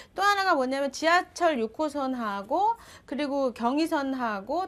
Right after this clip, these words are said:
또 이제 월드컵 대교가 이천십칠 년도에 완공 예정이에요. 그러니까 급하게 서둘러서 지금 뭐 싸게 매도하실 일은 없으실 것 같아요. 이걸 구입을 언제 하셨죠?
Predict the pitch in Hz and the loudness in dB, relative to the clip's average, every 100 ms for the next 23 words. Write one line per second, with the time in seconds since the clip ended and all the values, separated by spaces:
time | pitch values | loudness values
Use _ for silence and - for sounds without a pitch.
0 | - 294 247 220 285 392 392 - 294 254 | -4 -2 0 2 2 0 -2 -2 -2 0
1 | 226 196 190 240 - - 359 330 254 226 | 0 -2 -2 -6 -6 -10 -4 -4 -2 0
2 | 175 196 226 190 185 220 196 165 175 247 | -2 -2 -6 -6 -6 -6 -6 -6 -4 -4
3 | 190 170 214 226 - - - 254 - 403 | -6 -8 -8 -8 -10 -16 -8 -8 -4 0
4 | 415 381 381 415 427 415 392 370 359 339 | 0 0 -4 -4 -2 -2 0 0 0 -2
5 | - 269 285 269 240 240 - 403 440 226 | -4 -8 -6 -4 -4 -2 -4 -4 -4 -2
6 | 220 247 302 269 269 214 220 233 170 247 | -2 -2 -4 -4 -6 -6 -6 -6 -8 -8
7 | 247 247 214 170 - 180 226 349 - - | -10 -6 -4 -4 -4 -4 2 2 0 -6
8 | - 330 403 427 302 269 370 330 294 - | -6 2 4 6 4 4 4 4 2 0